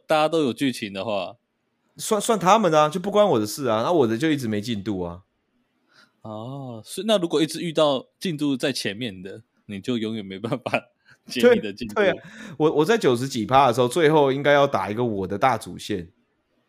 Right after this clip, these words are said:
Speaker 1: 哦。
Speaker 2: 可是我也在想说，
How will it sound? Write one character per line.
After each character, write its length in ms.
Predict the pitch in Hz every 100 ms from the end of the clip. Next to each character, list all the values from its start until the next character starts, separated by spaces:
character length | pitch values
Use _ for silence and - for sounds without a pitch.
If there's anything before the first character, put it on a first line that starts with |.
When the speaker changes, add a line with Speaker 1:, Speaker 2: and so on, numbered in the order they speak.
| _ _ _ -
Speaker 1:
哦。 840 | 101 95 95 98 98 95 95 104 101 _ _ _ _ -
Speaker 2:
可 120 | 156
是 80 | 220
我 100 | 269
也 80 | 214
在 80 |
想 220 | 233 156 127
说， 340 | 165 175 175